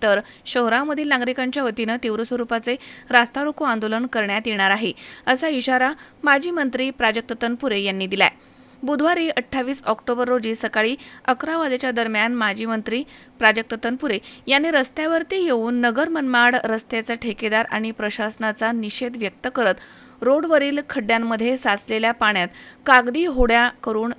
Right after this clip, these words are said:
निषेध नोंदवलाय. तसेच संबंधित स्वामी नामक अधिकाऱ्याला फोन करून चांगलेच खडेबोल सुनावले आहेत. "तुम्ही या रस्त्याचं काम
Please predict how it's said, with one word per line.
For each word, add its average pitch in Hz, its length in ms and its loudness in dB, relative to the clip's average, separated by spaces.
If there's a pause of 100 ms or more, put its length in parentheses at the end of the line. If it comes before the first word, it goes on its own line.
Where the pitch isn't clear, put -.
निषेध 220 460 -4
नोंदवलाय. 196 440 -4 (540)
तसेच 349 300 0
संबंधित 269 400 0 (200)
स्वामी 277 360 2
नामक 247 500 0 (220)
अधिकाऱ्याला 240 560 2
फोन 254 300 -4
करून 214 260 -2 (380)
चांगलेच 240 460 6 (100)
खडेबोल 214 520 -2
सुनावले 202 460 -2
आहेत. 214 200 -2 (440)
"तुम्ही 302 300 0
या 302 140 2
रस्त्याचं 262 440 0
काम 262 340 0